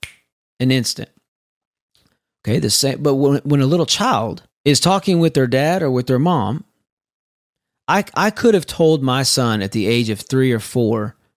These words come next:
when he was a small child, I could have told him and convinced him that the sky was actually green instead of blue. And he would have grew up his whole life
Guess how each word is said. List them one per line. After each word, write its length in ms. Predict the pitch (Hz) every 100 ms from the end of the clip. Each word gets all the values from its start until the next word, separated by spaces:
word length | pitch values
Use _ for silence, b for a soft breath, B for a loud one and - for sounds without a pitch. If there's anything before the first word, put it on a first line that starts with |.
| _ _ _ _ _ _ _ _ _ _
when 140 | 104
he 180 | 107 117
was 200 | 127 131
a 60 | 156
small 300 | - 147 151
child, 420 | - 107 - - _ _ _ _ _ _ -
I 100 | 120
could 200 | - 196
have 80 | 185
told 280 | 160 139 107
him 220 | 104 98
and 140 | 107
convinced 640 | 110 104 101 156 233 -
him 280 | 117 95 - _ _ _ _ _ _ _ _ _ _ _ -
that 120 | 113
the 120 | -
sky 540 | - 123 110 117 135 131 _ _ _ _ _ _ -
was 160 | 113
actually 400 | 110 107 - 113
green 540 | 110 123 170 147 110 104 _
instead 320 | 113 117 101
of 120 | 101
blue. 280 | 117 131 - - _ _ _ _ _ _ _ _ _ _ _ _
And 120 | 139
he 100 | 135 185
would 100 | 160
have 80 |
grew 180 | 123 143
up 80 | 135
his 120 | 127
whole 160 | 120 139
life 420 | 165 120 - -